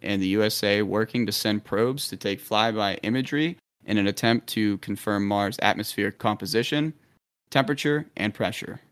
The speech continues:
So Mars exploration actually slowed after nineteen seventy-five, but then picked back up in the early nineteen nineties with big names such as Pathfinder,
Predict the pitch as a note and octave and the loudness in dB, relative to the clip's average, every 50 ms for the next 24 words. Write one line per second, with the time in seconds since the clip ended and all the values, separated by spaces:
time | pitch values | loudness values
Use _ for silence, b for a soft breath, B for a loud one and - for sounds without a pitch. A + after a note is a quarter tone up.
0 | _ _ - - A#2+ A2+ A#2+ D3 D#3+ D#3+ D3 - C3+ C3 - - - A#2 A#2 A#2+ | _ _ -4 0 2 4 4 4 4 4 2 2 0 0 0 0 2 4 6 6
1 | B2+ C3 - - A2+ G#2+ - G#2+ A#2 A#2+ - - B2 A#2 A2 - - - A#2 A#2 | 6 4 4 2 2 2 4 4 4 4 2 0 0 0 0 0 0 2 2 4
2 | A#2 A2 G2 G2+ G#2 - - G2+ G2+ G2+ - - - G2+ G#2 G2 G2 - - G#2 | 4 4 4 2 0 0 0 0 0 0 0 -2 -4 -2 0 0 -2 0 0 -2
3 | G2+ G#2 - - G#2+ G2+ G2 F#2+ G2+ - F#2+ G2 G2 G2+ A#2 B2+ - B2 - C3 | -2 0 -2 -2 0 0 0 0 0 0 0 0 2 0 0 -2 -4 -2 0 0
4 | B2 A2+ - D3+ C#3 - - B2 A#2 A2+ - B2 B2+ B2 - A2 A2 G#2 F2+ G#2 | 0 2 2 0 -2 2 2 2 2 4 4 2 2 2 2 2 2 2 2 2
5 | G#2+ G2+ G2+ G#2 G#2 G#2 - - - A2 G#2+ A#2 C3+ D3 C3+ A2+ G2+ G#2+ A#2 - | 0 0 0 0 0 0 -2 -2 -2 0 2 2 4 4 2 2 0 0 -2 -4
6 | - _ _ _ _ _ _ _ _ _ _ - A#2 B2+ B2+ B2 - - C3 C#3+ | -8 _ _ _ _ _ _ _ _ _ _ 0 4 4 4 4 4 4 4 4
7 | C#3+ C3+ A2+ G#2 G#2+ A2 A2+ A#2 - - A2+ - - G2+ F#2+ - - - A2+ A2 | 6 6 4 4 4 4 2 2 0 0 -2 -2 -4 -6 -6 -4 0 2 2 2
8 | B2 - - A#2 A2+ A#2 A#2+ C3 C#3+ D3+ D3+ E3 | 2 2 2 2 2 4 4 2 2 0 0 -4